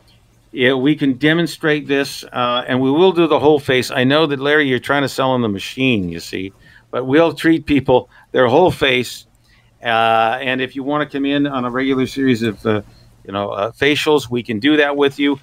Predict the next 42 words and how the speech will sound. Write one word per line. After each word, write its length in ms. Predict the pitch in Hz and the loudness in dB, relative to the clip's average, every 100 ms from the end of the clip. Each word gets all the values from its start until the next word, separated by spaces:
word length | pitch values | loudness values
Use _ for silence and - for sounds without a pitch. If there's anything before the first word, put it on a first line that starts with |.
| _ _ - | _ _ -4
If 160 | 127 | -2
you'd 140 | 139 127 | -2 0
like 240 | 135 147 | 0 0
to 100 | 139 | -4
decide 460 | 135 127 143 143 139 | -6 -4 -2 -2 -2
you 100 | 123 | -2
wanna 220 | 135 135 | 0 0
do 160 | 127 139 | 0 0
this 280 | 135 135 - | 0 0 -2
in 120 | 120 | 2
your 160 | 113 | 2
home 360 | 110 143 147 147 | 4 4 4 2
and 200 | 135 120 | -2 -4
you 80 | 117 | -2
wanna 240 | 123 117 | -2 -2
purchase, 500 | 110 135 139 143 - | -2 -2 -2 -8 -6
uh, 300 | 135 131 127 | -6 -4 -6
the 200 | 127 120 | -8 -6
device, 420 | 120 117 127 135 117 | -4 0 0 0 -6
you 60 | |
can 100 | 110 | -16
certainly 320 | - 131 127 | -12 -8 -8
do 160 | 117 131 | -4 -2
that 180 | 123 123 | -2 -4
yourself. 480 | 113 127 127 - - _ _ - - - | -8 0 2 0 -6 _ _ -20 -16 -2
But 100 | 143 | 4
we're 180 | 147 156 | 6 6
really 360 | 180 190 175 | 6 6 4
here 180 | 151 160 | 4 4
to 100 | 151 | 4
give 200 | 143 139 | 2 2
you 120 | 143 | 2
that 280 | 135 127 - _ | 2 0 -4 _
first 500 | 170 190 175 - - | 0 2 0 -10 -14
chance 540 | - 151 147 143 - _ _ - - | -6 -2 0 -2 -8 _ _ -20 -6
at 200 | 120 117 | -4 -2
less, 360 | 127 147 151 - - | -2 -2 -2 -6 -8
at 180 | 123 117 _ - | -8 -8 _ -10
less 300 | 139 170 - | -4 -4 -4
than 160 | 139 | -6
half 420 | 117 135 143 - _ | -2 0 0 -2 _
price. 520 | 131 117 110 - | 0 0 0 -4